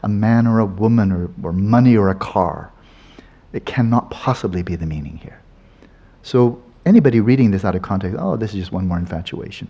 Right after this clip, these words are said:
But it's, if it is, then you've missed the whole point. Okay?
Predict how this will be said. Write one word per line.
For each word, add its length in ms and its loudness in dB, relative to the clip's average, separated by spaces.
But 160 -4
it's, 280 -8
if 180 -10
it 100 -8
is, 140 -4
then 120 -4
you've 140 -6
missed 200 -4
the 80 -6
whole 180 -6
point. 340 -14
Okay? 240 -8